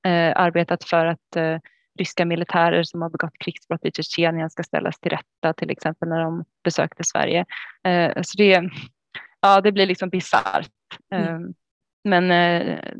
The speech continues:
Speaker 1: det är, det handlar om att, eh, vi är, liksom, eh, landsförrädare,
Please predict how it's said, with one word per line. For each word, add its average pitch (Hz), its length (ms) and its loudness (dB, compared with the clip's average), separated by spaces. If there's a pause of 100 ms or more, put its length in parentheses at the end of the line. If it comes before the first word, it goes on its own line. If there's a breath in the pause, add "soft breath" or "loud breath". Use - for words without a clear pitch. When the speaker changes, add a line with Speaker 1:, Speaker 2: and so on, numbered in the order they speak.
(100)
Speaker 1:
det 220 220 4
är, 196 720 4
det 214 100 0
handlar 202 320 2
om 190 220 0
att, - 340 -10
eh, 190 240 -4
vi 185 280 -4
är, 180 140 -4
liksom, 175 420 -8
eh, 165 160 -2 (300 loud breath)
landsförrädare, 185 920 2